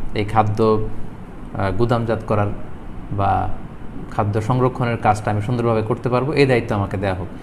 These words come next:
এবং সাইয়েদনা ইউসুফ আলাইহিস সালাম যখন স্বেচ্ছায়, ডেলিবারেটলি যখন এই ফিনান্স মিনিস্টারের দায়িত্ব নিতে চাইলেন, মিশরের রাজা এই দায়িত্বই ওনাকে দিলেন।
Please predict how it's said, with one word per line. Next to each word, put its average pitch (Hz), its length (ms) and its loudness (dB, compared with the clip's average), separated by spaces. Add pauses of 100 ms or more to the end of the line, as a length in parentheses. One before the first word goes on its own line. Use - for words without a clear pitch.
(220)
এবং 151 100 2
সাইয়েদনা 156 320 2
ইউসুফ 151 320 4
আলাইহিস 139 380 4
সালাম 135 220 2
যখন 131 280 2 (260)
স্বেচ্ছায়, 165 420 4
ডেলিবারেটলি 139 600 4
যখন 127 360 2 (340)
এই 110 80 0
ফিনান্স 139 380 2
মিনিস্টারের 139 420 2
দায়িত্ব 123 300 4
নিতে 131 200 4
চাইলেন, 127 280 4
মিশরের 127 420 2
রাজা 113 200 2
এই 117 180 2
দায়িত্বই 101 420 2
ওনাকে 101 300 -2
দিলেন। 110 280 2